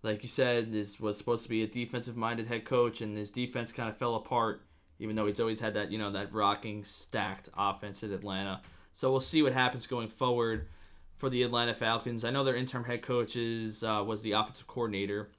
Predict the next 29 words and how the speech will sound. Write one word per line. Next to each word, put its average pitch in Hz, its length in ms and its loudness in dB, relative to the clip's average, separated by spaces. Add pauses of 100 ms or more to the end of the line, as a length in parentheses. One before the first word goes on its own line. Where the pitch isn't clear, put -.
Now 92 280 -4
it's, 92 180 -6
uh, 92 360 -4
Coder, 90 420 -2 (180)
Dirk 113 200 -6
Coder, 135 440 -2 (680)
from, 98 380 -2
who 104 120 -4
used 107 240 -4
to 110 60 -6
be 110 200 0
the 107 120 -2
head 107 200 -4
coach 113 340 -4
for 107 600 -2 (180)
the 104 220 -2
Tampa 107 280 -6
Bay 120 100 -6
Buccaneers. 127 520 -8 (600)
So 107 120 -8
he's 113 200 0
rocking 113 320 2
as 104 140 -2
the 101 60 -4
interim 104 280 -6
head 107 140 -4
coach 101 280 -6
right 90 160 -4
now. 90 300 -4